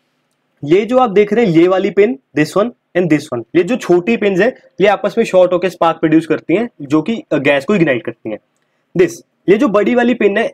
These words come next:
ये एक sensor है, ये detect करती है कि फ्लेम अंदर चल रही है या नहीं चल रही। By chance आपकी gas on है but flame on नहीं हो रही, तो उस case में ये वाली जो pin है एक signal produce करती है कि आप cut कर दीजिए, अ, gas geyser को एक signal produce करती है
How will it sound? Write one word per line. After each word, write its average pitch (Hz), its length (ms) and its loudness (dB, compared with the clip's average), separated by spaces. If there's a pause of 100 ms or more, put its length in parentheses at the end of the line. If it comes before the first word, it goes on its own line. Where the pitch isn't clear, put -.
ये 202 160 0
एक 247 80 0
sensor 156 420 -2
है, 185 140 0 (240)
ये 202 100 2
detect 220 360 -2
करती 208 260 -2
है 226 40 -4
कि 269 100 0
फ्लेम 202 400 0 (160)
अंदर 165 280 2
चल 175 280 0
रही 202 180 -2
है 226 80 0
या 247 80 2
नहीं 165 140 0
चल 117 180 -6
रही। - 120 -8 (280)
By 190 200 0
chance 285 300 0
आपकी 269 220 0
gas 160 380 -2 (120)
on 139 260 2
है 247 140 -2 (280)
but 233 120 0
flame 208 460 0
on 220 80 0
नहीं 208 140 0
हो 143 80 0
रही, 208 220 -6 (220)
तो 247 100 2
उस 269 240 2
case 214 320 0
में 233 280 0
ये 175 260 4
वाली 226 260 0
जो 233 120 -2
pin 170 220 0
है 220 40 -2
एक 226 100 -8
signal 185 300 0
produce 196 300 -2
करती - 280 -2
है 165 60 2
कि 220 120 -4
आप 220 220 0
cut 208 160 -2
कर 165 140 0
दीजिए, 139 400 -2
अ, 165 100 2
gas 151 300 -2
geyser 156 200 0
को 175 320 0
एक 170 100 0
signal 165 220 2
produce 170 240 2
करती 131 260 -6
है 202 120 -2